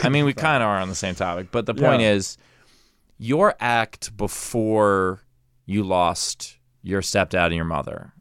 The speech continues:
Speaker 2: Yeah.
Speaker 1: versus what it is now.
Speaker 2: It's, uh, night and day.
Speaker 1: Completely different.
Speaker 2: Yeah, it, uh, you know, I was very physical and very absurd and, and kinda silly and, and, uh, and it, and it's, and it's a weird thing 'cause I didn't purposely switch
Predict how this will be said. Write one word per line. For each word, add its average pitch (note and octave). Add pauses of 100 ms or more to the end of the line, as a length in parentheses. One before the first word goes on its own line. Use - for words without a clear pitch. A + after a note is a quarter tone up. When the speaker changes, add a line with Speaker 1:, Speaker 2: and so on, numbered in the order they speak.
Speaker 2:
Yeah. F#2+
Speaker 1:
versus G2+
what A2+
it G#2+
is F#2
now. E2+
Speaker 2:
It's, -
uh, F2+
night G2
and F2
day. D#2 (200)
Speaker 1:
Completely A#2
different. F2+
Speaker 2:
Yeah, A#2+
it, A#2+ (140)
uh, A#2
you A#2
know, B2
I A2+
was A2
very G#2
physical C#3+
and A#2
very G2
absurd C3
and, F#2+
and F#2+
kinda F2+
silly C3
and, F2
and, G2
uh, E2 (260)
and A2
it, G#2+
and A#2
it's, A2
and B2
it's C3
a B2
weird B2+
thing -
'cause D3+
I D3
didn't F#3
purposely E3
switch -